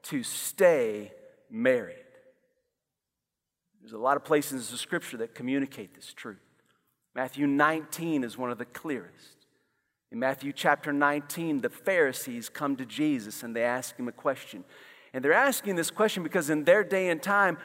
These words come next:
divorces were occurring among the people of God, and the Pharisees want to know, "Is this okay?" And so they ask Jesus Christ, "Hey, is it okay for people to get a divorce?" And this is how Jesus answers the question.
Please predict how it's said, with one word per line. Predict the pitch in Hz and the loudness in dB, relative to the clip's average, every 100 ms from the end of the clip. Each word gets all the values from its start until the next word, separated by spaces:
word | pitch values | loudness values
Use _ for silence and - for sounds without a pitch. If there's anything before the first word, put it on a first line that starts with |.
| - - | -18 -2
divorces | 156 147 220 220 170 147 | -2 4 4 4 0 -4
were | 156 165 | 4 4
occurring | 147 - 214 175 139 139 | 4 2 4 4 2 0
among | 143 147 151 | 2 2 2
the | |
people | 147 190 180 151 | 0 -6 -6 -2
of | 135 | 2
God, | 180 180 170 | 4 4 4
and | 143 | 0
the | |
Pharisees | 139 202 190 - 139 | -2 -2 0 -2 -4
want | 139 151 | -2 -2
to | 156 | 2
know, | 208 | 2
"Is | 139 156 | 2 -2
this | 147 156 | -4 -4
okay?" | 143 196 175 | -2 -4 -4
And | 131 | -4
so | 135 | -4
they | 131 | 0
ask | 147 165 | 0 0
Jesus | - 156 131 131 | -4 -6 -4 -10
Christ, | - 202 151 - - | -2 -2 -2 -10 2
"Hey, | 208 180 | 4 4
is | 156 | 2
it | |
okay | 180 175 240 185 | 0 2 4 4
for | 147 147 | 2 -4
people | 165 156 | -4 -4
to | 151 | -2
get | 156 156 | -4 -4
a | |
divorce?" | 139 156 180 - - - _ _ _ _ _ | -6 -8 -10 -12 -18 -20 _ _ _ _ _
And | 135 | -4
this | 160 | -2
is | 185 | 2
how | 165 | 2
Jesus | 139 160 147 151 | 2 -2 -2 -2
answers | 143 139 135 | -4 -6 -12
the | 147 | -12
question. | - 117 - - | -4 -4 -6 -18